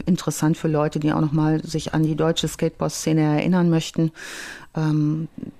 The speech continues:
da geht's auch um die Gründung des Titus-Show-Team und so, die ersten Skateboard-Teams in Europa. Und, ähm, ja, die eigentlich sehr, sehr lustige, ähm, lustige Skateboard-Szene,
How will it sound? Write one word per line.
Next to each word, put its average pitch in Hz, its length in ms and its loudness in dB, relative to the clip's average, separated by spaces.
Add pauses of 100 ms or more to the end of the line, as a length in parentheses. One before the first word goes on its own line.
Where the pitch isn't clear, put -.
(100)
da 165 100 0
geht's 180 220 0
auch 170 100 2
um 170 140 4
die 160 180 -2
Gründung 175 420 4
des 156 200 -2
Titus-Show-Team 175 1120 0
und 160 180 0
so, 156 160 -2
die 156 120 -4
ersten 156 280 -4
Skateboard-Teams 156 800 -4
in 156 140 2
Europa. 170 720 0 (580)
Und, 151 460 -4
ähm, 151 320 -4 (540)
ja, 156 180 0
die 156 180 -2
eigentlich 226 600 4
sehr, 202 260 4
sehr 190 220 4
lustige, 180 840 2 (300)
ähm, 165 480 0 (260)
lustige 165 760 -2 (440)
Skateboard-Szene, 160 1080 0